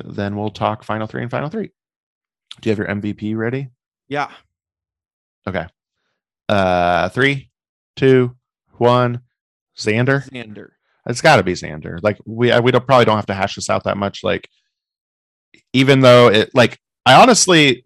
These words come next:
Speaker 1: think he played it up too obviously, but apparently not, because it still <laughs> worked. Um, and so he pulled out a fake, got somebody to waste a very, very powerful advantage.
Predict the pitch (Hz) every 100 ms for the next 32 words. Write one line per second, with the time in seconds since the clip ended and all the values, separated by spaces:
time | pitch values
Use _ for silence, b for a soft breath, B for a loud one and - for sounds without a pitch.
0 | _ - 131 120 131 110 - - - 117
1 | 113 - 101 _ - 110 117 107 135 143
2 | 147 - 160 156 160 - 139 113 101 113
3 | 120 95 90 90 - 98 120 120 - -
4 | B B B B _ - 98 87 85 82
5 | 98 _ _ _ _ _ _ 90 90 92
6 | 90 90 92 95 - 104 101 101 - 104
7 | 98 - - 90 - 101 98 95 95 95
8 | - 90 87 95 104 101 98 98 101 -
9 | 92 92 95 104 92 92 90 101 107 -